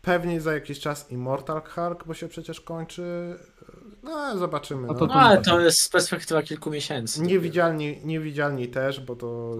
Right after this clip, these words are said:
Speaker 3: Też.
Speaker 1: parę miesięcy, a tak to nie mamy w sumie żadnych planów, ale przy-, pewnie do połowy lutego się z-, już, e, z-, zabiegamy z tematami. E,
Speaker 2: A nie, nie ma zapowiedzianego ostatniego tomu po polsku, y, y, Fantastycznej Czwórki Hick-, Hickmana jeszcze?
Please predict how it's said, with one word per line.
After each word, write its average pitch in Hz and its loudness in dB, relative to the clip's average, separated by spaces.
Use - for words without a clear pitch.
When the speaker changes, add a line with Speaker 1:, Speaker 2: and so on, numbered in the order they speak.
Speaker 3:
Też. 104 2
Speaker 1:
parę 131 2
miesięcy, 139 -6
a - -18
tak - -18
to 160 -8
nie 156 -6
mamy 123 -6
w - -14
sumie 107 -14
żadnych 107 -14
planów, 123 -14
ale 202 -16
przy-, - -18
pewnie 214 -2
do 202 2
połowy 208 0
lutego 185 -2
się 175 -6
z-, 160 -10
już, 160 -10
e, 160 -8
z-, - -20
zabiegamy 143 -4
z - -14
tematami. 110 -10
E, 127 0
Speaker 2:
A 170 8
nie, 185 4
nie 233 8
ma 254 12
zapowiedzianego 175 6
ostatniego 165 2
tomu 165 4
po 160 -2
polsku, 165 0
y, 185 -2
y, 147 -6
Fantastycznej 151 -4
Czwórki 147 -4
Hick-, - -18
Hickmana 139 -4
jeszcze? 160 -6